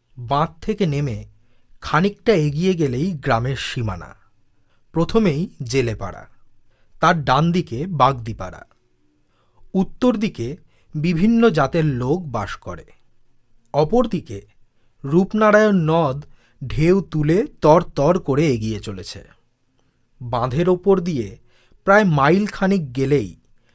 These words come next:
রূপনারায়ণের প্রকাণ্ড চর। এই চরেই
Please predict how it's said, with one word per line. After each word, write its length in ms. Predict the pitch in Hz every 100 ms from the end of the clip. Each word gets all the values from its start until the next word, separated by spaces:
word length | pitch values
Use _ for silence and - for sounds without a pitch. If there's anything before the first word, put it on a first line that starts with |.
| _ -
রূপনারায়ণের 840 | 156 175 170 151 147 151 156 185
প্রকাণ্ড 600 | 180 156 143 147 151 131
চর। 340 | 113 113 87 - - _ _ _ _ _ _ _ _ -
এই 240 | 143 156
চরেই 680 | 151 - 120 147 127 98 95